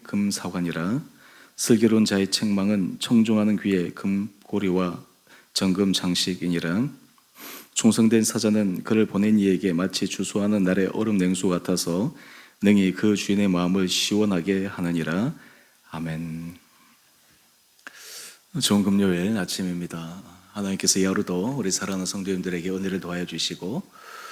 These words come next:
날마다 강건하게 하루하루를 인도하여 주시기를 원합니다.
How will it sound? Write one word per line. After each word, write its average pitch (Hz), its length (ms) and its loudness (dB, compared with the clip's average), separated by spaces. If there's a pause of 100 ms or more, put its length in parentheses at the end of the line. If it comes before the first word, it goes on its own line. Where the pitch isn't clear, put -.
(160)
날마다 95 320 -2
강건하게 95 880 -6
하루하루를 92 800 -6 (420)
인도하여 95 340 -2
주시기를 87 680 -6
원합니다. 87 800 -4